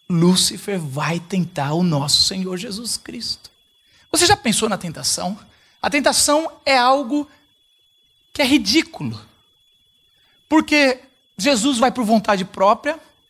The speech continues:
fica quarenta dias sem comer, e Lúcifer vai lá tentar Jesus. E como é que ele tenta Jesus? Lógico, pela fome, porque Jesus é homem, tá como homem.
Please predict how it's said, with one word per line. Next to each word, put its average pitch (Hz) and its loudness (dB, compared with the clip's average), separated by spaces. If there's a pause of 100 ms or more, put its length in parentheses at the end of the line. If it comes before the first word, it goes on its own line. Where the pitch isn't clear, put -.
(240)
fica 302 2
quarenta 277 2
dias 196 0
sem 190 -2
comer, 180 0 (680)
e 370 6
Lúcifer 294 4 (840)
vai 254 4
lá 226 2
tentar 294 2
Jesus. 233 -4 (480)
E 403 -2
como - 2
é 539 4
que 539 0
ele 349 4
tenta 247 2
Jesus? 165 0
Lógico, 226 0
pela - -2
fome, 294 0
porque 190 -10
Jesus 160 -4
é 165 2
homem, 226 0
tá 160 -4
como 165 -4
homem. 214 0